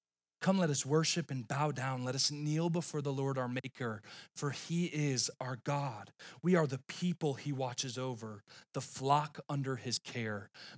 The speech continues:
Barak is me putting myself in a position, kneeling before my king. If we're gonna be a company of kingdom people, we got, we gotta be humble and saying, "God, I gotta become less.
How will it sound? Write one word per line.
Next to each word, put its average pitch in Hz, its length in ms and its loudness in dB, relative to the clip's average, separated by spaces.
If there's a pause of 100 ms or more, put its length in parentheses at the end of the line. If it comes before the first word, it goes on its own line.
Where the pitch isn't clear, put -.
Barak 151 560 4
is 139 160 0
me 147 240 2
putting 180 300 0
myself 147 500 2
in 139 80 -2
a 120 60 -2
position, 120 760 -4 (320)
kneeling 180 400 4
before 151 400 0
my 131 200 0
king. 135 360 -2
If 127 140 -4
we're 170 60 0
gonna 190 120 0
be 165 120 2
a 120 40 -6
company 147 460 -6
of 131 60 -4
kingdom 127 280 -4
people, 147 400 -2
we 143 140 -2
got, 151 200 0 (280)
we 185 40 2
gotta 151 240 4
be 120 120 -4
humble 143 400 2
and 123 80 0
saying, 135 320 0
"God, 131 320 -2
I 156 160 -4
gotta 156 240 2
become 123 480 -4
less. 127 400 0